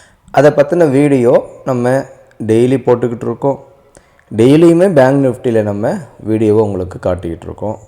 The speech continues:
அது போக ஸ்டாக்ஸும் உங்களுக்கு ரெக்கமெண்ட் பண்ணிக்கிட்டு இருக்கோம். அந்த ஸ்டாக்ஸை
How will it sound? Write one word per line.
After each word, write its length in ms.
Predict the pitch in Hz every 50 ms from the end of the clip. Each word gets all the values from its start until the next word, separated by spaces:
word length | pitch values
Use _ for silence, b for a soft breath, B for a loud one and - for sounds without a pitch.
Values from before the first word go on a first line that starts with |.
| _ -
அது 220 | - 113 131 160 175 170 -
போக 300 | 120 101 92 90 87 80 85 101 120 147 175 - - - - -
ஸ்டாக்ஸும் 720 | - - - 110 113 131 147 147 - - - 165 175 156
உங்களுக்கு 340 | 120 107 104 101 98 - 127
ரெக்கமெண்ட் 480 | 110 98 92 90 104 104 104 101 92 - 101
பண்ணிக்கிட்டு 340 | 95 95 92 92 90 95 95 95
இருக்கோம். 400 | 92 87 87 95 110 123 143 - - - 110
அந்த 200 | 107 107 101 104 - -
ஸ்டாக்ஸை 400 | - 113 113 123 123 - - 120